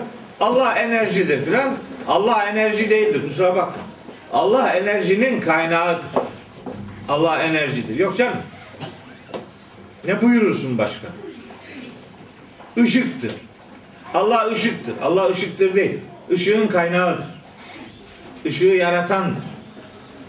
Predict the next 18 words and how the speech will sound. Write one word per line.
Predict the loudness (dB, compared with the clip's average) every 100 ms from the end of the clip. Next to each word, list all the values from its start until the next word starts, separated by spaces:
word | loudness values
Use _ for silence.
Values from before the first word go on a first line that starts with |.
| -18 -16 -16 -18 -18 -18 -18 -2
Göklerin | 2 2 4 4 4 4 4
de, | 2 -2 -10 -2
yerin | 2 2 2 4 4
de | 2 -2 -8 -4 0
ışık | 2 0 0
kaynağı | 2 2 2 2 2 0 -6 -14 -10 0
Allahu | 2 4 4 2 2
Teala'dır. | 2 2 0 -2 -6 -12 -14 -16 -20 -18 -18 -16 -18 -18 -20 -20 -20 -20 -20 -20 -20 -20 -20 -20 -6 0
Yani | 0 0 -2
kainatın | 0 0 0 0 0 2 0 0 -4 -10 -8 -2
maddi | 0 0 2 2 2 0
ışığının | 2 2 4 2 0
kaynağı | 0 0 0 0
Allah | 0 2 4 4
olduğu | 2 2 0
gibi | 0 0 0 -2 -4 -12 -20 -20 -20 -20 -2
bu | 0
kainatın | 4 2 2 0 0 0 0 -2